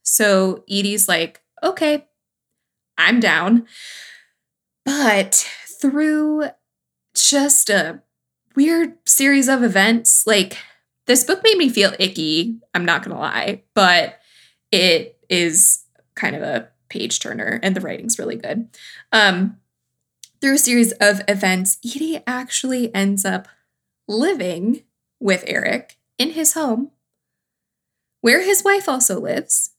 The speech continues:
and knows what's going on, and their daughter. And it is just,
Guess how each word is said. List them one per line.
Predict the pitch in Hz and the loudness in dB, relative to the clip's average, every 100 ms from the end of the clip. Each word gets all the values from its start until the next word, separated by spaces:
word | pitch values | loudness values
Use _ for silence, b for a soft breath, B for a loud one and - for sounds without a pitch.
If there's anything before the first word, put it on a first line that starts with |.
| _ _ - | _ _ -6
and | 196 | -2
knows | 208 240 | 0 0
what's | 262 262 | -2 -4
going | 294 302 | -4 -4
on, | 247 - 277 _ _ _ _ _ _ _ _ | -4 -6 -6 _ _ _ _ _ _ _ _
and | 233 247 247 240 - | 2 4 4 2 0
their | 190 190 | -2 -2
daughter. | - - - - _ _ _ _ _ _ _ _ _ _ _ _ _ _ _ - | -2 -12 -16 -18 _ _ _ _ _ _ _ _ _ _ _ _ _ _ _ -2
And | 202 | -2
it | 196 233 226 | 2 0 2
is | 220 208 190 - | 2 2 2 0
just, | - - 196 214 226 - - - | -2 0 2 4 4 4 2 0